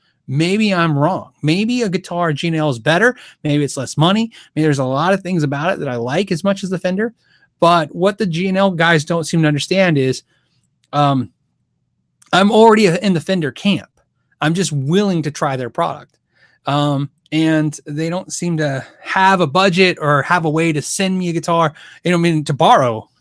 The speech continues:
<laughs> and play and then send back. Um, and sadly, Fender does. And what's worse about Fender is I don't even need Fender to do with, you know, send me a loaner 'cause I have so many Fenders.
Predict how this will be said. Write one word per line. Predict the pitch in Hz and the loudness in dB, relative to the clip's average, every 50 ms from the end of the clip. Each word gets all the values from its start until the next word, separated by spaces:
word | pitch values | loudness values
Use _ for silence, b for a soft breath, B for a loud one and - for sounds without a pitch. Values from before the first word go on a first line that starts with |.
| - - - | -16 -6 -4
<laughs> | 160 - - - - - | -4 -4 -4 -2 0 2
and | 233 196 170 165 165 151 | 2 2 2 0 -2 -2
play | - - 214 208 185 156 | -2 -2 0 2 2 2
and | 143 139 | 2 2
then | 143 131 | 0 0
send | - 190 175 160 | 0 -2 -2 0
back. | 180 214 190 135 110 - _ _ B B B B B B B | 2 2 2 2 0 -4 _ _ B B B B B B B
Um, | 160 165 170 | 0 0 0
and | 170 151 | 0 -2
sadly, | - - 233 247 262 214 185 165 | 0 0 2 2 2 2 0 -2
Fender | - - 202 208 202 190 | -2 -4 -4 -2 -2 -2
does. | 156 131 180 214 262 214 131 127 - - B B B B B | -2 -2 0 2 2 2 2 -2 -8 -12 B B B B B
And | B 214 277 285 262 233 202 185 | B 0 2 2 2 0 -2 -4
what's | 180 170 - | -4 -6 -4
worse | 208 247 240 196 190 | -2 -2 -2 0 -2
about | 180 160 - | -4 -6 -4
Fender | - 262 254 220 175 | -4 -2 0 0 0
is | 151 147 - - | -2 -2 -6 -6
I | 180 220 | -6 -4
don't | 233 208 | -4 -4
even | 208 208 190 165 | -4 -4 -4 -2
need | 165 180 165 147 | -2 -2 -4 -6
Fender | - - 208 202 185 151 | -6 -8 -6 -6 -6 -6
to | 147 139 | -6 -8
do | 123 - 208 269 285 254 | -8 -4 -2 0 0 0
with, | 185 156 - _ _ _ - | 0 -2 -4 _ _ _ -6
you | 165 | -4
know, | 151 139 | -2 -2
send | - - - 262 269 226 | -2 -4 -2 -2 0 0
me | 165 | 0
a | 135 | -2
loaner | 135 127 131 131 131 139 147 143 | -4 -4 -4 -4 -4 -4 -4 -6
'cause | - - | -6 -6
I | 147 139 | -6 -4
have | - 185 180 170 - | -2 -2 -2 -2 -2
so | - 156 | -4 -4
many | 143 127 131 | -4 -4 -4
Fenders. | - 190 196 170 127 107 104 - - | -4 -4 -2 -2 -4 -6 -10 -12 -18